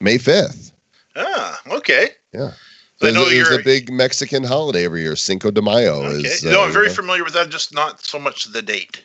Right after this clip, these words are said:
Speaker 1: Yeah.
Speaker 2: And, uh, I do know Matt Frary, good friend of the two of ours, uh, also up in your neck of the woods. Uh,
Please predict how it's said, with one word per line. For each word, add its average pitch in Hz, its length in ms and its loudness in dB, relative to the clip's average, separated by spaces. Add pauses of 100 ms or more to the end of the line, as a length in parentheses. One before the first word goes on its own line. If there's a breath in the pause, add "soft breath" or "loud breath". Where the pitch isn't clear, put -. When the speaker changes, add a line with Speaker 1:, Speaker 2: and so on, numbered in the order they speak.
(140)
Speaker 1:
Yeah. 92 220 2 (420)
Speaker 2:
And, 107 220 -14
uh, 101 200 -6
I 143 80 2
do 160 140 2
know 151 140 2
Matt 147 340 0 (240)
Frary, 139 340 2
good 131 160 -10
friend 131 200 -6
of 104 200 -14
the 117 100 -8
two 180 220 -6
of 123 120 -8
ours, 117 340 -2
uh, 107 340 -2
also 117 320 -4
up 110 140 -6
in 110 80 -8
your 104 200 -8
neck 110 220 -6
of 104 80 -6
the 98 60 -6
woods. 123 360 -6
Uh, 104 200 -4